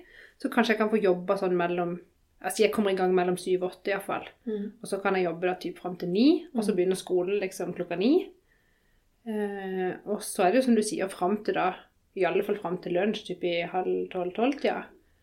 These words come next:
Speaker 1: s-, så er man jo egentlig dedikert å følge opp det der skolegreiene. Hvis ikke så er jo de ungene alle veier, for de har jo heller lyst til å gjøre noe annet
Speaker 2: <laughs> Ja.
Speaker 1: enn å
Speaker 2: Ja.
Speaker 1: sitte med det der skolearbeidet.
Speaker 2: Men det at du klarer å jobbe litt effektivt mellom syv og åtte, det er jo også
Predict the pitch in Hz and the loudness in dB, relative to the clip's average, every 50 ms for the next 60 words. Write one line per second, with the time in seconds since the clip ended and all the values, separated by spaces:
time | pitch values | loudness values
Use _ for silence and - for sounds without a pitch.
0 | _ _ _ _ _ _ _ _ _ - 226 - - - - _ - - - - | _ _ _ _ _ _ _ _ _ -14 -12 -12 -12 -14 -16 _ -10 -8 -4 2
1 | - 226 247 269 254 262 - - - 180 202 233 247 233 208 175 170 170 170 170 | 4 4 4 4 2 -4 -8 -4 -2 2 4 4 4 4 4 2 0 0 -2 -4
2 | - - _ _ _ _ _ _ _ - 196 185 175 208 190 185 175 180 185 - | -8 -16 _ _ _ _ _ _ _ -4 -2 0 0 2 2 2 2 0 0 -4
3 | 190 185 - 196 190 - 185 175 175 170 185 185 180 - - - - _ _ - | -4 -4 -4 -6 -6 -4 -4 -2 0 0 0 -2 -2 -6 -20 -20 -20 _ _ -4
4 | 196 165 180 190 - - - 180 180 196 220 254 262 240 208 190 - - 190 - | -2 -2 -2 -2 -4 -4 -2 0 0 2 4 4 4 4 2 0 -2 -4 -4 -2
5 | - - - 302 262 226 202 180 180 175 170 165 170 170 175 165 160 165 208 240 | 0 4 6 6 8 6 6 4 4 2 2 2 0 -2 0 0 0 2 2 4
6 | 269 233 262 240 - - 185 175 160 165 160 - 196 247 277 254 208 185 190 - | 4 4 4 2 0 0 0 2 2 0 0 0 2 2 4 4 4 2 2 0
7 | - 208 190 175 175 180 190 196 170 170 220 233 208 294 - - - 220 - - | 0 0 0 0 2 0 0 0 0 2 2 6 6 6 4 4 2 0 0 0
8 | 277 302 - - - 494 466 440 440 - - - - - 254 262 269 277 233 - | -4 -4 -4 -4 -2 -2 0 0 -2 -6 -8 -8 2 8 10 12 12 12 12 12
9 | - 240 214 226 - - 233 220 220 214 208 208 202 190 202 214 - - - - | 10 8 6 6 4 0 2 4 4 6 6 6 6 4 4 2 2 -2 -4 -6
10 | - - - - 185 180 196 202 226 294 339 294 180 170 180 - - 240 285 302 | -6 -6 -2 0 0 2 2 4 4 4 4 4 2 0 -4 -2 2 4 4 6
11 | 269 - 233 226 262 262 240 247 254 247 262 240 214 208 214 214 226 220 190 170 | 4 4 4 8 10 10 10 8 6 4 4 4 6 6 6 8 8 6 4 4
12 | 175 175 185 190 190 180 175 - 185 - - 208 202 202 196 180 180 185 196 196 | 2 2 2 2 2 0 -2 -2 -4 -2 0 0 0 2 2 0 2 0 0 -2
13 | 196 190 175 175 180 180 180 - 208 233 240 254 254 240 254 277 277 269 | -2 -2 0 0 0 0 0 2 4 6 6 6 6 6 6 4 4 2